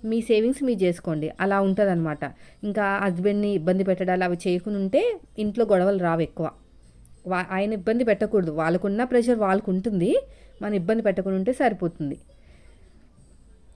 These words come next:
లేకపోతే వాళ్ళని ఇబ్బంది పెట్టి, బయట షాపులు పెట్టి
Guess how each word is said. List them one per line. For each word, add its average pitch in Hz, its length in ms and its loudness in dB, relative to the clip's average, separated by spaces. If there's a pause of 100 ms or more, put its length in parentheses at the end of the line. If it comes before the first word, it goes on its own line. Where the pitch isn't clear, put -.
(440)
లేకపోతే 214 420 2
వాళ్ళని 214 220 2
ఇబ్బంది 196 280 2
పెట్టి, 208 280 0
బయట 185 280 2
షాపులు 190 420 0
పెట్టి 196 460 0